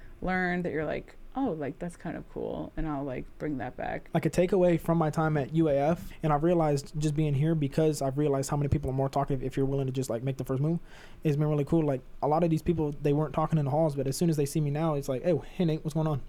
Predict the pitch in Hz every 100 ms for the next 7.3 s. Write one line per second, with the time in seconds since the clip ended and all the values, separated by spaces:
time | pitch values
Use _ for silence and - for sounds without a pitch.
0 | - - 156 160 170 170 160 175 170 160
1 | 151 165 139 151 120 117 117 131 127 123
2 | 139 135 135 151 151 147 151 156 139 127
3 | 127 143 131 143 175 - 139 139 151 127
4 | 123 123 147 143 131 135 - 156 151 147
5 | 170 156 156 156 135 117 - 139 139 139
6 | 143 135 123 123 131 127 131 139 139 131
7 | 127 147